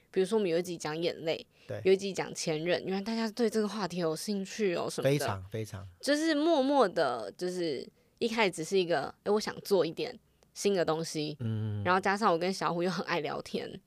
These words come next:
Speaker 2: 对。
Speaker 1: 就觉得那干嘛不，就是试试看，
Speaker 2: 就现成的输出。
Speaker 1: 就是很，很佛的，一开始觉得，哎，很好玩啊，
Speaker 2: 对。
Speaker 1: 我们来试试看，也许我们就类似当做另外一种我们两个的，呃，宝宝的感觉吧。
Speaker 2: 嗯。
Speaker 1: 我觉得在培养他，就是，哎，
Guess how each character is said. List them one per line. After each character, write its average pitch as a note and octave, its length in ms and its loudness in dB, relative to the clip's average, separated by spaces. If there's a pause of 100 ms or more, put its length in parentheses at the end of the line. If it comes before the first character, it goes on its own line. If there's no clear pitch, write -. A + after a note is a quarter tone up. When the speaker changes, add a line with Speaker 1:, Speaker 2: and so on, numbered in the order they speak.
Speaker 2:
对。 G2 240 -6
Speaker 1:
就 G3+ 80 2
觉 F#3+ 160 -2
得 - 80 -2
那 B3 160 0
干 G#3+ 140 0
嘛 A#2+ 200 0
不， D3 380 -4 (580)
就 F3 100 -4
是 E3+ 240 0
试 - 0 -
试 - 20 -2
看， A#2+ 100 0
Speaker 2:
就 C4 120 -2
现 E3 220 8
成 B3+ 180 0
的 A3+ 80 2
输 C3 200 2
出。 A#2+ 340 0 (140)
Speaker 1:
就 D4+ 120 4
是 E4+ 60 8
很， B3 240 4
很 F3 220 2
佛 F#3 260 4
的， G#3+ 100 8
一 A#3 40 10
开 A#3 180 2
始 G3+ 100 -2
觉 F#3 160 4
得， A3+ 60 6
哎， D#4+ 100 2
很 A#3+ 140 2
好 - 160 4
玩 A#2+ 260 -2
啊， C3 220 -4
Speaker 2:
对。 G#2 300 -4
Speaker 1:
我 E3+ 60 -2
们 F#3 100 2
来 F3+ 60 2
试 A3+ 200 0
试 G#3 220 2
看， - 340 -2
也 E3+ 80 -2
许 F#3 320 0 (360)
我 F3 80 2
们 E3+ 180 2
就 G#3 160 4
类 A3+ 220 6
似 A3+ 180 2
当 G3+ 180 2
做 G3+ 220 2
另 G3 160 0
外 F#3 120 2
一 - 20 -2
种 D#3+ 120 -2
我 D#3 60 -2
们 D#3+ 80 -4
两 D#3 180 -4
个 C#3+ 120 -4
的， C3 260 -6 (640)
呃， D#3 300 2
宝 D#3 240 4
宝 G3 180 6
的 G3 80 4
感 C3 260 0
觉 A#2+ 160 -6
吧。 A2 180 -8
Speaker 2:
嗯。 A#2+ 100 0
Speaker 1:
我 B2 60 0
觉 - 60 0
得 - 80 0
在 F#3+ 160 2
培 D#3+ 320 0
养 D#3+ 220 -2
他， - 200 -10
就 E3+ 140 -8
是， D#3+ 60 -6
哎， G3+ 160 -2